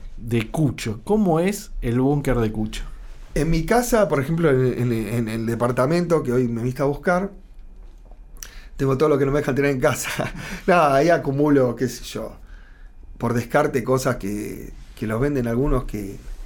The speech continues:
Speaker 2: por ahí no están muy avivados con el precio y nada, y yo tampoco los revendo, o sea, me lo quedo para mí. De objetos que tiene que ver con mi colección, más que nada con los sentimientos, ¿no? Con la transportación a la infancia de esos momentos que fuiste muy feliz. Y te recuerdan los aromas de tu casa, de tu,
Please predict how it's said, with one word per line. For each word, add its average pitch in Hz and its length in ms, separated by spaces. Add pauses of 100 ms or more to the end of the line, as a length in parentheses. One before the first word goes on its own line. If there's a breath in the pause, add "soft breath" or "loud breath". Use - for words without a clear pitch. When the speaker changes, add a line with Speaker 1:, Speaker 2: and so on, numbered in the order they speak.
Speaker 2:
por 143 120
ahí 190 80
no 175 60
están 165 220
muy 127 140
avivados 120 460
con 113 120
el 107 120
precio 147 320
y 131 40
nada, 180 200
y - 20
yo 131 160
tampoco 127 320
los 113 140
revendo, 131 400
o - 20
sea, 107 160
me 110 80
lo 107 80
quedo 127 200
para 123 180
mí. 156 260 (560 loud breath)
De 160 80
objetos 185 400
que 147 80
tiene 175 180
que 143 100
ver 170 140
con 143 120
mi 127 100
colección, 151 680 (540 soft breath)
más 175 140
que 160 160
nada 190 260
con 135 100
los 123 120
sentimientos, 120 760
¿no? 147 200
Con 127 140
la 120 120
transportación 123 680
a 123 40
la 123 80
infancia 151 380
de - 20
esos 120 160
momentos 131 300
que 110 60
fuiste 127 260
muy 123 160
feliz. 127 460 (680 soft breath)
Y 113 120
te 120 100
recuerdan 123 400
los 120 160
aromas 123 280
de 110 60
tu 104 140
casa, 135 460
de 110 140
tu, 107 500